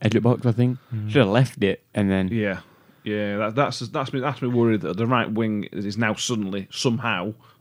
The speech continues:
Speaker 3: looking really, really thin.
Speaker 2: Yeah,
Speaker 1: Yeah.
Speaker 2: we've got Matt Alessandri, haven't we? And, and
Speaker 3: Yeah.
Speaker 2: Warney mentioned this in his post-match interview as well. We've got, uh, got him, uh, and he's gotta be a consideration for that position for me. Um, if
Speaker 3: Even
Speaker 2: not
Speaker 3: just
Speaker 2: Sadler.
Speaker 3: defensively.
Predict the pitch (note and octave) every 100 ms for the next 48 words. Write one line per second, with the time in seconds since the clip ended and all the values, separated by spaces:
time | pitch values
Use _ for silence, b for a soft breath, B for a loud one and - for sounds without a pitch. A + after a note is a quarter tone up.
0 | - A2 - G2 G2+ F#2+ G2 - A2+ F#2+
1 | _ B B - C3+ B2 B2+ D#3 - D#3+
2 | D3+ C#3 C3 A#2 C#3+ B2+ B2+ A#2+ B2 A2+
3 | A2 A2 B2 A2+ A2 G#3 B2 A#2 A2 A2
4 | - A2 G#2+ A2+ G#2 - G#2+ - A2+ A#2+
5 | G#2+ A2 G#2+ G#2 F#2+ G#2+ G#2 G2 G#2 -
6 | A2+ - _ - A2 G#2+ F#3 A2+ A#2 A2
7 | G#2 G#2 B B B B B B B B
8 | A#2+ A2 G#2+ B2 A2 G2+ - A2 A2 G2+
9 | A2+ - G#2 G#2+ G#2 G#2+ - G#2+ - G#2
10 | G2+ - G2+ G#2+ G#2 G#2 G2+ - _ C3+
11 | G#2+ G#2 G#2 G#2 G2+ G2+ - _ - C3+
12 | A2+ A2 A2 G2+ A2 G#2+ E2+ G2